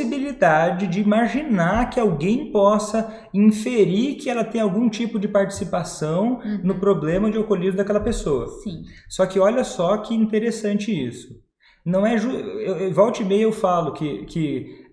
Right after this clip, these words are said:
Speaker 1: tentar fazer o alcoolista admitir, ó,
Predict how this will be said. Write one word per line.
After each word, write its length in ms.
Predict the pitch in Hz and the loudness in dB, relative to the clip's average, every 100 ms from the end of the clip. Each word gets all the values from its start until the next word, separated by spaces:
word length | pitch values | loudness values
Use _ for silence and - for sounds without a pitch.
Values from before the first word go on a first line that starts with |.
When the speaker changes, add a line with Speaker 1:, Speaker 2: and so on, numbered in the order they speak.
| - | -8
Speaker 1:
tentar 540 | - 180 156 165 202 208 | -2 0 0 2 2 2
fazer 460 | 214 175 147 190 | 2 0 2 2
o 100 | 196 | 4
alcoolista 680 | 185 190 170 151 202 196 - | 2 2 -2 0 0 0 0
admitir, 680 | 170 165 170 170 - 185 185 | 0 0 -2 -4 -4 -2 4
ó, 680 | 190 180 - - 101 - - | 4 4 0 -8 -14 -14 -16